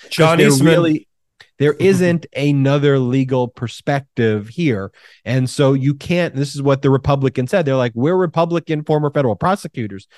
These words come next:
Speaker 1: You can't both sides." They knew where she was going. They knew that she was,
Speaker 2: Yeah.
Speaker 1: an, you know, a, a, a horrible, you can't both sides this issue. The law is very, very clear, and it sets a very dangerous precedent. Let's keep everybody,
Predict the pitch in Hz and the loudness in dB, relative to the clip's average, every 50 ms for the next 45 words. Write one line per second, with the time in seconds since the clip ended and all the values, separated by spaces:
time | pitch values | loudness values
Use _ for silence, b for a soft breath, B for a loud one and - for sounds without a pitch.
0 | B B B B B B 156 165 - - 208 190 170 143 120 110 135 139 151 147 | B B B B B B 2 2 2 0 0 0 0 0 0 2 2 2 2 0
1 | - - - - 151 139 139 139 135 135 123 - - 147 165 175 185 185 165 143 | -4 -8 -8 -4 -2 0 0 2 0 -2 -2 -2 -2 0 0 2 2 2 2 0
2 | 127 - - 143 127 110 104 98 101 170 175 160 117 101 110 135 139 131 123 131 | 0 -2 -4 -6 -6 -6 -6 -6 -4 -2 -2 -2 -2 -4 -4 -4 -2 -2 0 0
3 | 156 156 139 123 120 - 135 127 120 117 113 117 107 95 b b b b b b | 0 2 0 -2 -4 -4 -4 -4 -4 -4 -6 -8 -10 -14 b b b b b b
4 | - 127 127 127 123 120 113 101 82 117 107 90 117 120 - - 107 - - 135 | -4 -2 0 0 0 0 -2 -4 -6 -10 -8 -6 -8 -8 -6 -6 -6 -4 -2 0
5 | 131 127 117 104 117 123 120 123 135 147 165 180 175 - 190 170 160 143 139 143 | 0 0 0 -2 -4 -4 -4 -2 0 0 0 0 0 0 -2 0 0 0 0 0
6 | 135 127 - - 160 147 139 135 127 117 101 110 110 156 175 175 - 123 104 - | 0 0 -2 -2 -2 -2 0 0 -2 -4 -6 -8 -4 -4 -4 -4 -4 -6 -8 -8
7 | b b b b b - 131 127 127 123 139 147 160 165 160 160 151 - 127 123 | b b b b b -2 0 2 4 4 6 6 6 6 4 2 0 -2 -2 -2
8 | 113 113 123 131 131 135 135 127 120 123 123 120 117 113 110 101 - - - 131 | -2 0 2 2 4 4 2 2 2 2 2 2 2 0 -2 -4 -8 -6 -4 -2
9 | 123 117 113 113 107 _ B B B B B 110 123 131 123 - - 143 139 135 | 0 0 -2 -2 -4 _ B B B B B -6 -4 -4 -2 -2 0 -2 0 0
10 | - 123 110 120 127 131 139 131 123 123 120 123 123 120 120 117 113 - - - | 0 0 2 2 2 2 2 0 0 0 -2 -2 -2 -2 -2 -4 -4 -6 -8 -10
11 | 101 101 - 113 107 104 - 120 120 113 - - 139 131 123 131 127 131 135 127 | -10 -8 -8 -8 -10 -8 -6 -6 -6 -6 -4 -2 -2 0 2 2 2 2 2 0
12 | 117 127 123 120 123 120 117 | 0 0 -2 -2 -2 -4 -6